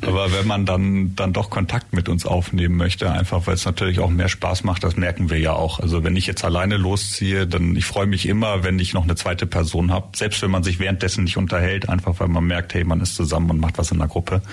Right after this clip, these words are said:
Ähm, wenn ihr also Kontakt mit uns aufnehmen wollt, dann geht das, äh, ganz einfach auch über die info at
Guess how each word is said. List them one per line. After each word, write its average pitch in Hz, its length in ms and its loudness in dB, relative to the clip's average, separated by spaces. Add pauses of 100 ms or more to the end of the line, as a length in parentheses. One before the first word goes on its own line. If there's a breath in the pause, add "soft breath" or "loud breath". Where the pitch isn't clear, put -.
(640 loud breath)
Ähm, 87 500 0
wenn 98 180 0
ihr 101 260 0
also 90 180 0
Kontakt 98 400 -2
mit 92 100 0
uns 90 140 0
aufnehmen 85 460 2
wollt, 90 240 -2
dann 90 160 0
geht 87 220 -4
das, - 320 -2
äh, 82 380 0
ganz 90 320 -2
einfach 87 440 -2
auch 90 200 -2
über 92 220 0
die 80 140 0
info 95 600 -2
at - 400 -6